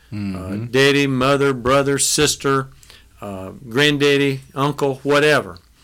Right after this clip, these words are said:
Speaker 2: And you can write that narrative, and when it's submitted,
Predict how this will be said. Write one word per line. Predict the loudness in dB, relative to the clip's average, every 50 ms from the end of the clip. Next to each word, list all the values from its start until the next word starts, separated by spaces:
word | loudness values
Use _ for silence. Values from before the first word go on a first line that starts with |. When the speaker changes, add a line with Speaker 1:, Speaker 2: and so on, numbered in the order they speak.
| _ _ _ _ -16 -16 -16 _ _ -4
Speaker 2:
And | 0 0 2 2 0 -2 -6
you | -8 -8 -6 -6 -6
can | -4 -4 -2
write | 0 0 0 0 0
that | -4 -6 -4 -4
narrative, | -4 -4 -2 -2 -4 -6 -6 -8 -10 -10 -14 -20 _ -20 -20 -20 _ _ _ -10
and | -8 -8 -6 -4
when | -4 -4 -4
it's | -2 -2
submitted, | -2 -2 -2 -2 -2 0 0 2 2 0 -2 -4